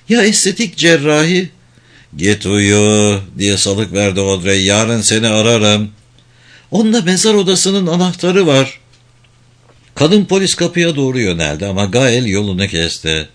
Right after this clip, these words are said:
"Sen ve ben şimdi oraya gidiyoruz." "Nereye?" "Lilas mezarlığına.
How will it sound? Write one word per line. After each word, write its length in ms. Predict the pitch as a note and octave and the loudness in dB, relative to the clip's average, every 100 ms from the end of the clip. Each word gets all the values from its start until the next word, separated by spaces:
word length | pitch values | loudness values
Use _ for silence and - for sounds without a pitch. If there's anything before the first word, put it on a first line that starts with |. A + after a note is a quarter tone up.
| _ | _
"Sen 360 | - A#3 A3+ F3+ | -4 0 0 0
ve 140 | E3+ | 2
ben 220 | C#3 G#2+ E2+ - _ | 2 -2 -6 -16 _
şimdi 360 | - B3 A3 G3 | -2 0 2 0
oraya 340 | F#3 F3 D#3 | 2 2 2
gidiyoruz." 720 | C3+ C3+ C3+ B2 A#2+ A#2+ - _ _ _ _ _ | 0 0 0 0 -2 -4 -10 _ _ _ _ _
"Nereye?" 640 | D#2+ A2+ B2+ G2+ E2+ D#2 C#2+ - - - - - | -2 2 4 4 2 0 -4 -14 -20 -20 -20 -8
"Lilas 480 | G3 C4 A3 D3 - | 0 2 2 0 -2
mezarlığına. 920 | B2+ B2+ A2+ A#2+ A2 G#2+ G#2 G2+ G2 | -2 -2 -2 -2 -2 -2 -2 -2 -4